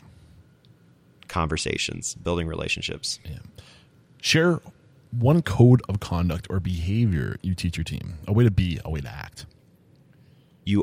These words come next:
Speaker 1: always have to give back as much as you take away.
Speaker 2: Hmm. What is one uncommon standard of service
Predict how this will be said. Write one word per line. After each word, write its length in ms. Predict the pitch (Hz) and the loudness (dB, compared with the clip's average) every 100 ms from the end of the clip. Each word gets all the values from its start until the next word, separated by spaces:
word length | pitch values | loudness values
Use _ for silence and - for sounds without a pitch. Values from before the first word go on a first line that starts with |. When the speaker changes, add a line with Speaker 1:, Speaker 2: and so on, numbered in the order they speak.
| - | 2
Speaker 1:
always 680 | 104 117 113 113 110 - - | 4 6 8 6 4 0 -6
have 420 | - - 104 101 - | -10 0 0 0 -2
to 180 | 110 | -4
give 360 | 90 104 104 92 | -2 0 0 0
back 380 | 98 98 90 - | -2 0 -2 -4
as 180 | 95 90 | -6 -6
much 300 | 95 92 90 | -4 -4 -4
as 180 | 98 85 | -6 -6
you 100 | 92 | -10
take 440 | - - - - | -10 -10 -10 -10
away. 420 | 82 82 - - - _ - - - - - - | -10 -10 -10 -14 -20 _ -20 -20 -20 -20 -20 -16
Speaker 2:
Hmm. 160 | - 87 58 - - - | -6 -6 -6 -12 -18 -10
What 280 | 95 120 - | 4 4 6
is 160 | 120 | 8
one 600 | 110 101 113 123 135 139 - - - 113 | 8 8 8 8 8 6 4 -8 -8 2
uncommon 600 | 123 95 107 110 107 - - | 2 4 4 6 6 2 -4
standard 760 | - - - 107 107 107 98 - _ _ _ | -8 -8 2 6 6 6 4 0 _ _ _
of 120 | 87 | -6
service 760 | - - 117 143 113 - - | -4 0 2 2 2 -6 -10